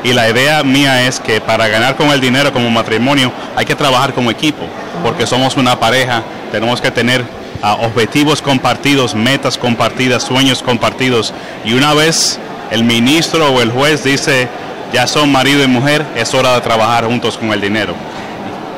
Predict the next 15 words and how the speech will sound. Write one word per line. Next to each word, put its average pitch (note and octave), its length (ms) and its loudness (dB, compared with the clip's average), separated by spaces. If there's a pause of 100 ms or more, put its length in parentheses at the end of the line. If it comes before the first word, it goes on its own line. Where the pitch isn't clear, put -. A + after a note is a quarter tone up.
(140)
Y A#2 100 0
es B2 100 -2
por B2+ 200 0
eso B2+ 160 0
escribí D3 300 2
el D3 80 4
libro, D3 160 4
así A#2 160 0
que G#2 180 0
no B2+ 200 2
mío D3+ 260 4
ni C3+ 140 2
tuyo, D3+ 420 2
pero A2 160 2
nuestro. A#2+ 400 0